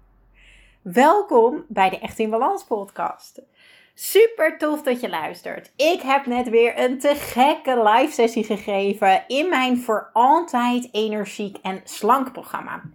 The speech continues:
Elke donderdag geef ik een live sessie en coach ik dus de mensen in mijn programma live. Dat is echt mega uniek. Ze kunnen daar al hun worstelingen, vragen,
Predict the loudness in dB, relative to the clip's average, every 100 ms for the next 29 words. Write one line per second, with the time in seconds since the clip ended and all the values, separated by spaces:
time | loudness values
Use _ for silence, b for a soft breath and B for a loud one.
0 | -2 2 4 2 0 -2 -2 2 0 0
1 | -2 -2 -2 0 2 2 0 -4 -6 -6
2 | -8 -8 B B B -8 -2 4 4 4
3 | 0 -4 -4 -2 -2 -2 -4 -6 -10 -6
4 | -4 0 0 -2 -6 -8 -4 -4 -2 0
5 | 0 -2 -8 -10 -6 -8 -8 _ 0 0
6 | -2 -12 B B B B -2 2 4 6
7 | 6 2 0 0 0 -4 -8 -10 -14 -12
8 | -6 -4 0 2 2 2 0 2 0 -2
9 | -2 -2 -2 -4 -6 -4 -2 -2 -4 -10
10 | -6 -4 -4 -6 -2 0 0